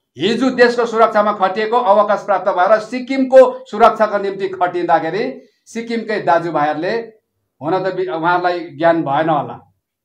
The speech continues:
हुकुम त्यस्तै भयो होला, सायद सल्लाह त्यस्तै भयो होला, त्यसले गर्दाखेरि अज्ञानतामा त्यो भयो। तर तपाईँहरूले अबदेखि यस्तो काण्ड नगर्नुहोस्। तपाईँकै छोराछोरीले तपाईँलाई श्राप छ है हजुर, यदि तपाईँको परिवार छ भने भोलिको दिनमा।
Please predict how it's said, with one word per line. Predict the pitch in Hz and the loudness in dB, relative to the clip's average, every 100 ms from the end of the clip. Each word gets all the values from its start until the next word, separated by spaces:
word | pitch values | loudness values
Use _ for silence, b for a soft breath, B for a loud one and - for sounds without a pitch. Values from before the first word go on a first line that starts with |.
| _ _ | _ _
हुकुम | 185 190 240 | -6 -2 -2
त्यस्तै | 240 233 254 | 0 2 2
भयो | 254 | 6
होला, | 214 185 139 104 | 6 6 2 -4
सायद | 151 135 - _ _ | -6 -6 -10 _ _
सल्लाह | - 214 247 | 0 4 4
त्यस्तै | 247 247 240 262 | 4 2 2 4
भयो | 226 | 6
होला, | 185 143 - - _ _ _ _ - | 4 2 -8 -20 _ _ _ _ -4
त्यसले | 226 | 2
गर्दाखेरि | 240 226 220 220 220 - - _ | 4 4 0 -2 -2 -6 -12 _
अज्ञानतामा | 185 196 254 254 233 233 | -2 4 4 6 6 6
त्यो | 233 214 | 2 -2
भयो। | 156 196 233 196 123 - _ _ - | 4 6 8 6 2 -10 _ _ 0
तर | 202 | 0
तपाईँहरूले | 202 196 185 180 185 165 - _ _ _ | 0 2 2 2 -4 -4 -8 _ _ _
अबदेखि | 160 185 185 170 170 170 | 0 0 0 -4 -4 -4
यस्तो | 165 - | -6 -8
काण्ड | 160 147 151 | -4 -2 -2
नगर्नुहोस्। | 143 120 160 220 233 247 254 - - - - | -4 -4 0 2 6 6 4 0 -12 -18 -6
तपाईँकै | 185 240 269 269 269 | 0 4 4 2 -4
छोराछोरीले | 185 214 220 214 208 208 | 0 0 0 -4 -4 -2
तपाईँलाई | 196 180 185 175 | 0 2 2 2
श्राप | 165 156 165 160 | -2 0 0 2
छ | |
है | 175 247 | 0 2
हजुर, | 247 208 131 - | 0 -2 -10 -12
यदि | 170 165 | -14 -2
तपाईँको | 185 202 196 | 0 2 -2
परिवार | 185 180 175 170 | -2 -2 2 0
छ | - | 0
भने | 160 147 143 | -2 -2 -4
भोलिको | 139 135 131 | -8 -10 -12
दिनमा। | 123 120 107 | -14 -14 -16